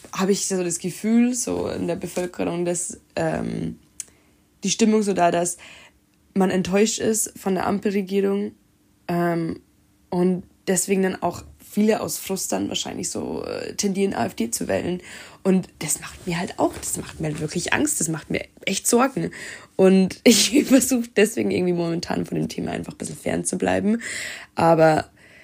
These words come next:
es ist trotzdem, oh Gott. Und ich, hey, wirklich, ich hab ernsthaft Angst um die Zukunft, vor allem von Frauen, vor allem von Frauen oder generell von Minderheiten, ne? Ähm, ethnische Minderheiten oder so.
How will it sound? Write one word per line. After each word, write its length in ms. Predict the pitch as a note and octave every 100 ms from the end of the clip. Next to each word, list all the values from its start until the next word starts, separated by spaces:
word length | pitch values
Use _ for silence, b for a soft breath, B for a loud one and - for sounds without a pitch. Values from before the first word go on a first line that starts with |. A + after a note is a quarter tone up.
| b b b
es 200 | - F3
ist 200 | D#3 -
trotzdem, 580 | G3+ - - F3 E3 - _ _ _ _ _ _ _ _ _ _ -
oh 300 | A#3 A#3 G#3+ G3
Gott. 220 | A#3 G#3 - - B B B B
Und 160 | A#3 A#3+
ich, 240 | - - _
hey, 320 | G#3 G#3+ A3 F3+ -
wirklich, 500 | F#3 A3 E4+ G3 F3
ich 120 | F3+
hab 80 | F3+ - - _ -
ernsthaft 580 | B3 G#4+ - A#3 - -
Angst 360 | - D#4+ F#4 A#3
um 100 | G3+
die 100 | F#3
Zukunft, 520 | - D4 D4 G3 F#3
vor 320 | - - -
allem 240 | - E4+ F4
von 300 | - A3+ G3+
Frauen, 500 | - A3 B3+ A#3+ F3
vor 160 | - -
allem 180 | B3+
von 160 | A#3+ G#3
Frauen 360 | - G#3+ A#3+ A#3+
oder 180 | F#3
generell 360 | G3 A#3 A#3 G#3+
von 200 | - F#3+
Minderheiten, 680 | G#3 B3+ F3+ F3+ F#3+ - F#3
ne? 200 | G#3 A#3 B B B B B
Ähm, 340 | F#3 F3+ F3 -
ethnische 360 | - G3+ G#3+
Minderheiten 460 | G3+ G#3 F#3+ F3 F3+
oder 100 | F3+
so. 160 | G#3